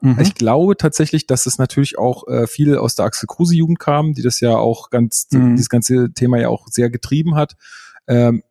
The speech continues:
Speaker 2: also ist jetzt meine Vermutung, ich hab, ich weiß es nicht genau,
Speaker 1: Ja.
Speaker 2: aber so aus der, äh, aus der Ecke kam das, glaube ich. Ähm, da war richtig Stimmung,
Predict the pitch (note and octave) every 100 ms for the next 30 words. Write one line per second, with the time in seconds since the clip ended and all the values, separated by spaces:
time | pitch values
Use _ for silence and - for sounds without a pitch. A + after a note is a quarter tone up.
0 | _ _ - A2 A2 A2+ - B2 B2+ A2+
1 | - A2+ B2 A2+ A2 - A#2 - A2 A2+
2 | A#2+ A#2 A2+ G#2 B2 C3 B2 A#2 A2+ A#2
3 | A#2 - A#2 A2+ A2 A2 - F2+ - A2
4 | - - - - B2+ C3+ B2+ B2+ B2+ B2+
5 | - - - - _ A2+ A2 A2 A2 G#2+
6 | G#2+ - - - G#2 G#2 B2 F3 F#3 -
7 | G3+ A2